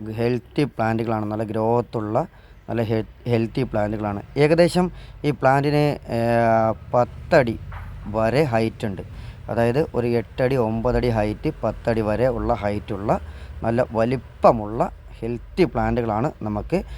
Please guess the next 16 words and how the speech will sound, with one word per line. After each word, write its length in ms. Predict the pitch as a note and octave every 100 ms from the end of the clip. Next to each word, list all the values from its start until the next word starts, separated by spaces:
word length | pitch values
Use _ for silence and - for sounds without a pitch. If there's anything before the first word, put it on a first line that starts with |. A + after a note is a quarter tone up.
| - -
കോട്ടൂർകുളം 440 | - A2+ A#2 A2 A2+
മാവിൻ്റെ 260 | G#2+ A2
വന്നിട്ടുള്ളത്. 460 | G#2+ F#2+ G2 G#2+ - -
അതുപോലെ 280 | C3 C#3 B2+
തന്നെ 160 | B2+ D#3 G#2+
വിയറ്റ്നാം 340 | A#2 A#2 B2
സൂപ്പർ 220 | A#2+ A2
ഏർലി 120 | A#2+
പ്ലാവിൻ്റെ, 500 | A#2 A2 G#2 G2+ D#3 F#3+ - - - - - B2
ആ, 200 | A#2 A#2
ചക്കയോട് 560 | - C#3 B2+ E3 D#3 C#3+
കൂടിയുള്ള 560 | B2 C#3 D3+ C3+ B2 - -
പ്ലാന്റുകളും 540 | G#2 A2 A2 A#2+ C#3
ഇവിടെ 180 | - G#2+
അവൈലബിൾ 380 | G#2 G#2+ A2+ A2+
ആണ്. 240 | A2 D#3